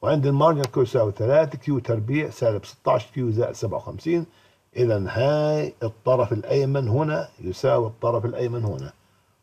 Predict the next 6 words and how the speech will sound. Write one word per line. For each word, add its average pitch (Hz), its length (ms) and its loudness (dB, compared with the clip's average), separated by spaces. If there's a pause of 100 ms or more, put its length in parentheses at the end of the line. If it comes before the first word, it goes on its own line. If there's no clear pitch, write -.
هنا 101 160 0
الآن 127 360 0
خمسة 113 440 -4
وأربعين 101 400 -2
سالب 104 400 -2 (320)
كيو 170 420 2